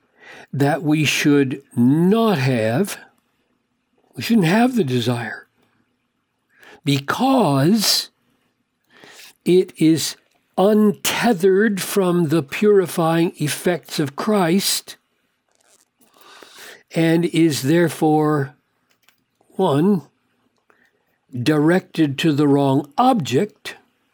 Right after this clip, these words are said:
So not your wife, but some other woman.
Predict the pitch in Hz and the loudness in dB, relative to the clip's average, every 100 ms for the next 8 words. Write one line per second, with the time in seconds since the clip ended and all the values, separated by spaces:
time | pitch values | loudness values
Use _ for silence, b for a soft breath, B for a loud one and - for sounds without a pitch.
0 | _ _ _ _ _ _ _ _ _ _ | _ _ _ _ _ _ _ _ _ _
1 | _ _ _ _ _ _ _ _ - 123 | _ _ _ _ _ _ _ _ -6 0
2 | 123 156 202 214 160 151 175 185 151 170 | 2 2 0 0 0 0 2 2 0 -2
3 | - - b b b b b b _ 139 | -4 -12 b b b b b b _ -4
4 | 143 - 147 156 147 143 208 190 151 180 | -4 -2 0 0 2 2 2 2 2 0